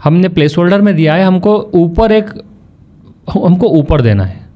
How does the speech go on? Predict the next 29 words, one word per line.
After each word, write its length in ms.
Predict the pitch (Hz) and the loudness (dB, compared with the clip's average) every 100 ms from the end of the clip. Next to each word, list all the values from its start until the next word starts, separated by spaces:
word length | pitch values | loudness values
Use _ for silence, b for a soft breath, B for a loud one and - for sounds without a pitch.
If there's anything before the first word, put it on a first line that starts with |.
| - _ | -20 _
just 280 | 139 139 - | -4 -2 -4
that's 300 | 131 135 - | -2 -2 -4
it, 160 | - - - _ - | -8 -12 -20 _ -6
इसके 280 | 135 - 165 | -6 -2 -2
ऊपर। 460 | 135 107 76 - _ _ _ _ _ _ _ _ _ _ _ - | 0 -2 -8 -12 _ _ _ _ _ _ _ _ _ _ _ -20
इसके 180 | - 165 | -6 -2
ऊपर 160 | 160 | 0
एक 200 | 180 180 - - | -2 -4 -6 0
label 340 | 143 160 175 | 2 2 2
होना 180 | 113 101 | 2 0
चाहिए। 260 | 107 113 123 b b b b b b b b _ - | -4 -10 -12 b b b b b b b b _ 0
तो 520 | 151 160 156 156 160 | 2 2 2 0 0
ये 220 | 160 165 | 0 2
एक 100 | 170 | 0
ऐड 200 | 151 147 | 0 0
ऑन 180 | 165 180 | 2 2
होगा 240 | 160 139 | 2 2
आपके 240 | 139 143 143 | -2 -2 -2
लिए 120 | 165 | 0
और 180 | 180 160 | 0 0
एक 140 | 160 | 0
ये 80 | 160 | -2
सच 240 | 151 131 | -2 -2
में 100 | 165 | -2
भी 100 | 165 | 0
एक 120 | 156 135 | 0 0
अच्छी 500 | 135 135 131 127 - | -2 0 0 0 -4
exercise 400 | 117 127 113 107 | -4 -2 0 0
होगी। 240 | 98 110 | -2 -6